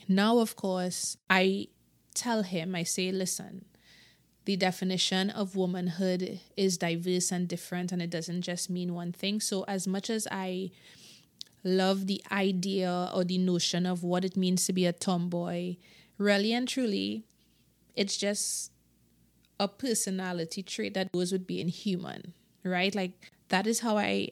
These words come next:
I define it. That's just, that's just who I am. I like to do these fun outdoory things, but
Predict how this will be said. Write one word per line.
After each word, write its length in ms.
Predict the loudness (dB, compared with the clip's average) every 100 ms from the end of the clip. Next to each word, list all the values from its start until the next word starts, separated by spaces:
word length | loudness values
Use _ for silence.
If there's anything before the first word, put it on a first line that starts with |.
| 0
I 120 | 2
define 500 | 2 -2 -4 -6 -4
it. 120 | -2
That's 200 | 0 2
just, 380 | 2 2 0 0
that's 240 | 0 0
just 240 | -2 -2 0
who 180 | 0
I 140 | 0 -2
am. 460 | -8 -10 -12 -14 -18 _ _ _ _ _ 0
I 140 | 2
like 540 | 4 4 2 0 -10 -20 -20 -20 _ _
to 140 | -2 0
do 280 | 2 2 2
these 640 | 2 2 2 2 2 0
fun 380 | -4 0 2 2 4
outdoory 640 | 2 2 2 2 0 -2
things, 460 | -2 -4 -4 -6 -4
but 240 | -2 -4